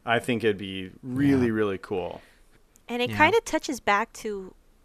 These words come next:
Speaker 3: what Disneyland had in the beginning as well.
Speaker 1: Sure. Yeah.
Speaker 3: So, yeah, like,
Speaker 1: Absolutely.
Speaker 2: Yeah.
Speaker 3: s-, full circle.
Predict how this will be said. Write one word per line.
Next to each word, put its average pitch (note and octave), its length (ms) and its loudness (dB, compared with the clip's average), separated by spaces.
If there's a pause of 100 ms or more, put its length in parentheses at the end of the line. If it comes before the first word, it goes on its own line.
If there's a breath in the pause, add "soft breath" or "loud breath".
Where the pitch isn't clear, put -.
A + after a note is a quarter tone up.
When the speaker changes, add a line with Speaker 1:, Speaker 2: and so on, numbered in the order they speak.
Speaker 3:
what G3+ 200 -4
Disneyland G#3+ 520 -2
had A#3 460 2
in G#3+ 80 -4
the G3 60 -8
beginning G#3 420 -2
as E3+ 120 -4
well. G3 440 6
Speaker 1:
Sure. D3+ 360 0 (400)
Yeah. C3 220 -2 (400)
Speaker 3:
So, G3 460 -6 (1160)
yeah, D#4+ 120 -12
like, G#4 100 -10
Speaker 1:
Absolutely. A2+ 460 -6
Speaker 2:
Yeah. G#2+ 140 -8
Speaker 3:
s-, - 300 -18 (140)
full A3+ 140 -4
circle. G#3+ 440 -4